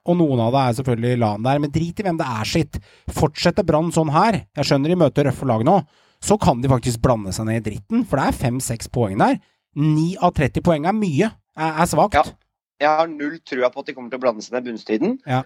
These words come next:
Speaker 2: For bunnstriden i Eliteserien står blant, mellom tre lag i mitt hode.
Speaker 1: Ja,
Speaker 2: Det
Speaker 1: to,
Speaker 2: står mellom
Speaker 1: for ett er
Speaker 2: Start.
Speaker 1: rykka ned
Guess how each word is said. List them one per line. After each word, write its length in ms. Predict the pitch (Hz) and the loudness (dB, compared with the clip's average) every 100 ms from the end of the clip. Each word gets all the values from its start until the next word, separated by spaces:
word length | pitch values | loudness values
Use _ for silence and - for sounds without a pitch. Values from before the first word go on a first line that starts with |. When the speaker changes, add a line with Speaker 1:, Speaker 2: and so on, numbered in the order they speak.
| - | 0
Speaker 2:
For 160 | 170 | 0
bunnstriden 560 | 165 156 117 - 127 127 | 2 0 -2 0 0 2
i 80 | 156 | 2
Eliteserien 400 | 143 - 120 147 | 0 0 -4 -4
står 460 | - 123 123 123 - | -2 2 4 2 0
blant, 220 | 131 127 127 | -2 -2 -6
mellom 220 | 131 131 | -6 -6
tre 380 | - 123 117 131 | -10 -2 2 2
lag 380 | 117 120 143 143 - | 4 2 2 0 -12
i 80 | 127 | -12
mitt 220 | 120 - | -12 -14
hode. 240 | 113 101 101 _ - | -16 -10 -10 _ -4
Speaker 1:
Ja, 80 | 147 | -2
Speaker 2:
Det 140 | - | 2
Speaker 1:
to, 60 | 151 | 4
Speaker 2:
står 140 | 151 120 | 4 2
mellom 140 | 120 | 2
Speaker 1:
for 60 | 160 | 0
ett 20 | |
er 80 | 147 | 4
Speaker 2:
Start. 220 | 147 - | 4 6
Speaker 1:
rykka 220 | 147 - | 4 2
ned 80 | 113 | 0